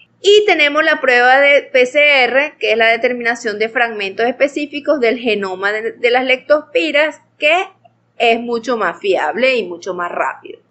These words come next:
También podemos realizar pruebas serológicas, por ejemplo, pruebas de microaglutinación, que son bastante fiables.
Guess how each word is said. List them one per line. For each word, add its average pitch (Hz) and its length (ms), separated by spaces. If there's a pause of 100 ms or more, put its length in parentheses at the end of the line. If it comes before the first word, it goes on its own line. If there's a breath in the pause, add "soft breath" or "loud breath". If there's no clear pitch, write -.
(140)
También 254 380
podemos 262 420
realizar 285 500
pruebas 254 420
serológicas, 254 1200 (440)
por 226 140
ejemplo, 247 1080 (280)
pruebas 233 360
de 262 120
microaglutinación, 240 1400 (240)
que 294 480 (120)
son 208 300
bastante 214 1160 (160)
fiables. 175 720